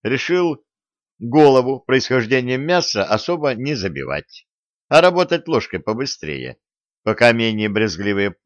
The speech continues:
спутники щи первыми не выхлебали. Разумеется,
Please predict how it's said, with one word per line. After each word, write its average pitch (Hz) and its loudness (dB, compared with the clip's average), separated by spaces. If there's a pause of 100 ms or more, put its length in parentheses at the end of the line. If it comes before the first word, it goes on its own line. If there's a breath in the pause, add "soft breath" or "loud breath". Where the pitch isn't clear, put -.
спутники 104 -6 (180)
щи - -8
первыми 110 -2
не 95 -4
выхлебали. 101 -4 (960)
Разумеется, 95 -4